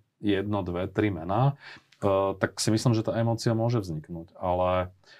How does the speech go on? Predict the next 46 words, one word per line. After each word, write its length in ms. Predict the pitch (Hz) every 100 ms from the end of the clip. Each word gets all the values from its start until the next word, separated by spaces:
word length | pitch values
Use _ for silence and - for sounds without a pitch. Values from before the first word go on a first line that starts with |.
| _ _
akože 240 | 113 104 95
v 80 |
tejto 240 | 110 123 131
chvíli 320 | - 110 107
to 160 | - 98
naozaj 320 | 123 98 80
nevyzerá, 480 | 101 123 80 73 76
že 80 |
úplne 400 | 78 76 90 85
dobre 320 | 76 78 101 110
a 80 |
mám 160 | 104 101
taký 240 | 107 107
pocit, 320 | 90 92 107 92
že, 400 | 95 95 92 -
že 160 | 95
každý 720 | 90 87 92 95 101 101 87
si 160 | - 101
založí 400 | 82 82 92 92
stranu, 400 | - 85 90 95
aby 160 | 95 98
mal 160 | 92
nejakú 320 | 87 90 -
vyjednávaciu 640 | 90 90 90 90 90 - 90
pozíciu 560 | 87 98 92 - 82
a 80 | 78
tých 160 | 85 -
strán, 400 | - 87 92 92
ktoré 160 | 90
budú 160 | 90 90
jednať 320 | 85 95 95
o 80 | 90
volebnej 560 | 82 95 113 107 98 -
strane, 400 | 98 98 101 - - -
bude 240 | 113 101
nakoniec 400 | 92 92 104 95
desať, 480 | 87 95 98 71 -
čo 160 | - 85
si 160 | 90
neviem 160 | 90 90
teda 160 | 87 85
ani 160 | 82
predstaviť 480 | 82 85 - 82 76
technicky, 480 | 87 - 82 - 80
ako 160 | 80
budú 260 | 82 82